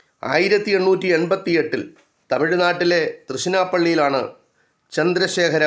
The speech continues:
വെങ്കട്ടരാമൻ എന്ന സി വി രാമൻ ജനിച്ചത്. ഭൗതികശാസ്ത്രവും ഗണിതശാസ്ത്രവും പഠിപ്പിക്കുന്ന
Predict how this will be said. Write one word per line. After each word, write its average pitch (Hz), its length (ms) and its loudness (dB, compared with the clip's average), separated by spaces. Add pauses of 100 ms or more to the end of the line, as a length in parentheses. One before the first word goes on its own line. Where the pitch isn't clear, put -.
വെങ്കട്ടരാമൻ 151 640 0 (680)
എന്ന 147 280 0 (120)
സി 156 160 -2
വി 165 160 0
രാമൻ 131 280 0 (400)
ജനിച്ചത്. 113 400 -6 (880)
ഭൗതികശാസ്ത്രവും 190 960 2
ഗണിതശാസ്ത്രവും 185 760 0 (1120)
പഠിപ്പിക്കുന്ന 180 600 0